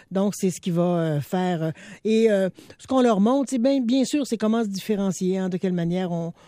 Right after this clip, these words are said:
on, on veut s'exprimer en tant qu'artiste et tout ça. Donc, euh, cours de, d'identité artistique. On tourne présentement, tu sais que pour Star Academy qui va nous arriver en janvier, on tourne présentement le camp de sélection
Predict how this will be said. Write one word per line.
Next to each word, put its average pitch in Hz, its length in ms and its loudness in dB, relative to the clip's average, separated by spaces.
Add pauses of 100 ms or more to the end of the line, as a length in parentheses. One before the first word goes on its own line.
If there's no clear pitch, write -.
(200)
on, 165 500 -4
on 180 140 -2
veut 175 160 0
s'exprimer 190 760 -4
en 185 120 -4
tant 185 140 -6
qu'artiste 180 540 -8
et 170 60 -10
tout - 100 -16
ça. 185 240 -2
Donc, 180 320 -2
euh, 160 80 0 (320)
cours 262 460 0
de, 180 180 0
d'identité 196 760 -4 (100)
artistique. - 580 -10 (240)
On 247 160 2
tourne 415 220 2
présentement, 277 500 2 (140)
tu - 100 -8
sais 370 120 0
que 247 100 0
pour 185 240 -4
Star 233 180 -2
Academy 220 380 0
qui - 100 -6
va 185 100 0
nous 170 120 0
arriver 175 180 0
en 196 80 0
janvier, 180 300 0
on 269 100 2
tourne 359 240 0
présentement 226 520 0 (340)
le 196 140 4
camp 311 240 0
de - 60 -2
sélection 269 680 0